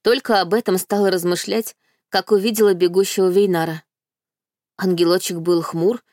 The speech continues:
и смотрел на Тусона. Хм, неужели он слышал? Подумать о ситуации не дал Рейка. "Хозяюшка,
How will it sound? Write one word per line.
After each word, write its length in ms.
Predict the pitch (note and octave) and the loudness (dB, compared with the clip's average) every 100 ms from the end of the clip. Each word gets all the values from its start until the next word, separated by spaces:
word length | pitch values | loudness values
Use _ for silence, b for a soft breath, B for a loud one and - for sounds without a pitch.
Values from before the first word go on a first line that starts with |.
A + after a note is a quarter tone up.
| _ | _
и 160 | - A#3 | -4 -4
смотрел 460 | A#3+ A#3 A3+ G#3 A3 | 0 0 2 2 2
на 120 | B3 | 0
Тусона. 500 | - E3+ - E3 D#3 _ _ _ _ _ _ _ _ _ _ _ _ _ - | -4 -6 -6 -8 -10 _ _ _ _ _ _ _ _ _ _ _ _ _ -2
Хм, 220 | F3 D3 _ _ _ _ _ _ | -2 -4 _ _ _ _ _ _
неужели 340 | F3 F3 A3 A#3 | -8 -4 0 0
он 120 | G3+ | 0
слышал? 560 | - G3+ F3+ - D3+ - _ _ _ _ _ _ _ _ _ _ _ - | 0 -2 -2 -8 -12 -16 _ _ _ _ _ _ _ _ _ _ _ -4
Подумать 420 | G3+ D#4+ E4 - | -2 0 0 -2
о 80 | G3+ | -4
ситуации 640 | G3 F#3+ G3 A#3+ - A3 G3 | -6 -2 0 0 0 2 2
не 200 | G3 F#3+ | 2 2
дал 180 | G3 | 2
Рейка. 420 | F#3 E3 D#3 E3 D#3+ _ _ _ _ _ _ _ _ _ | 2 0 -2 -8 -10 _ _ _ _ _ _ _ _ _
"Хозяюшка, 760 | F3+ D#3+ G#3 C#4 - G3+ G#3 | -4 0 0 -2 -2 -2 -2